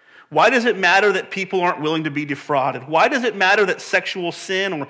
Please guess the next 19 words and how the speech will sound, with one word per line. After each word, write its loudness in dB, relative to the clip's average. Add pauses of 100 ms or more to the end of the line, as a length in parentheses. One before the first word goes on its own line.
(140)
sensual -2
desires 2
aren't -2
resisted? -4 (200)
Why 2
does 0
it 0
matter 4
that 0
anxiety 2
isn't 0
overcome? -2 (240)
Why 6
do 2
these -2
things -2
matter? 0 (1500)
I -14
mean, -8